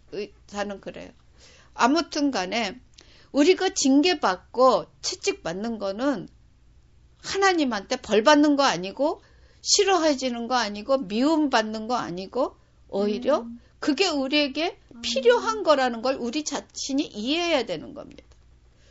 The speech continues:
Speaker 2: 음.
Speaker 1: 다시 말하면 내게 있는 죄와 무거움이 그냥 떨어지고 그냥 벗어지는 게 아니라는 얘기예요.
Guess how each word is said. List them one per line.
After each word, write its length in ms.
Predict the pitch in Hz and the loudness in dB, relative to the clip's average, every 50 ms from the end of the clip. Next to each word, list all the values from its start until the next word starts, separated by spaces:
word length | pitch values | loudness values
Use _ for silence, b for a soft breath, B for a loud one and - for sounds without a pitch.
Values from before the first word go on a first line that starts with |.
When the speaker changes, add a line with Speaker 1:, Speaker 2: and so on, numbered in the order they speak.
| B B | B B
Speaker 2:
음. 160 | 233 226 226 | -20 -8 0
Speaker 1:
다시 300 | 254 294 294 - 415 381 | 2 4 4 4 4 4
말하면 680 | 370 311 240 214 214 220 220 233 285 - 247 185 165 - b b b b b b b b b | 4 4 4 4 2 2 2 0 0 0 0 -2 -4 -10 b b b b b b b b b
내게 440 | - 180 240 285 330 285 370 359 370 | 0 4 6 6 6 6 4 4 4
있는 340 | 349 302 277 285 330 339 320 | 6 4 4 4 4 2 2
죄와 540 | - - 247 233 226 226 240 269 302 285 226 | 2 2 2 4 4 4 4 4 4 4 2
무거움이 880 | 190 196 233 233 285 294 277 240 220 208 208 247 294 320 262 190 - - _ _ - _ _ _ b b b b b b _ | 2 -2 -2 0 2 2 2 2 0 -2 -2 0 2 2 2 0 -2 -6 _ _ -20 _ _ _ b b b b b b _
그냥 420 | - - 339 359 403 392 403 - | 4 6 6 8 8 6 4 4
떨어지고 600 | - 359 349 330 320 320 285 277 254 294 330 330 | 2 2 4 4 4 2 2 -2 -2 -2 -4 -6
그냥 340 | - - 269 277 349 349 311 | 0 2 6 6 6 6 4
벗어지는 580 | - 247 226 240 277 269 269 285 254 247 247 254 | 2 -2 2 2 2 2 2 -2 -4 -4 -4 -4
게 80 | 285 | -4
아니라는 680 | 262 226 175 170 185 226 269 285 294 302 302 294 254 220 | -4 -2 -4 -4 -2 -2 0 0 2 2 2 0 0 -2
얘기예요. 680 | 208 214 214 254 233 196 190 196 208 233 208 160 147 | -6 -8 -6 -6 -6 -4 -4 -6 -6 -6 -6 -8 -8